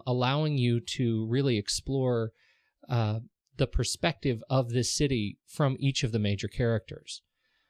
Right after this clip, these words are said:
Uh, y-, you know, from William Hurt's character, Kiefer Sutherland's character, Jennifer Connelly, and, and Rufus Sewell. I think they, I, I think there is so much meat for, for discussion around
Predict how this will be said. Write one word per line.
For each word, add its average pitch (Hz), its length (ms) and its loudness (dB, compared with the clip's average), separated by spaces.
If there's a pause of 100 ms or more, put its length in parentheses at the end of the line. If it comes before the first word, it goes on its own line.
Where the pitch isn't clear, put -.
(280)
Uh, 101 340 2 (260)
y-, 131 120 -4
you 120 200 0
know, 107 120 2
from 110 240 -4
William 104 240 -2
Hurt's 143 280 -2
character, 107 400 -2
Kiefer 110 320 -6
Sutherland's 107 460 0
character, 104 560 -4
Jennifer 104 300 -2
Connelly, 101 440 0
and, 95 240 -4
and 98 360 -2
Rufus 110 360 0
Sewell. 101 300 -2
I 98 80 -2
think 135 240 -2
they, 110 280 0 (440)
I, 120 180 -2
I 117 120 -2
think 135 180 0
there 110 140 2
is 107 120 0
so - 160 -2
much 117 220 -2
meat 110 300 -4
for, 113 300 -4 (280)
for 117 220 -4
discussion 107 480 -4
around 95 320 -2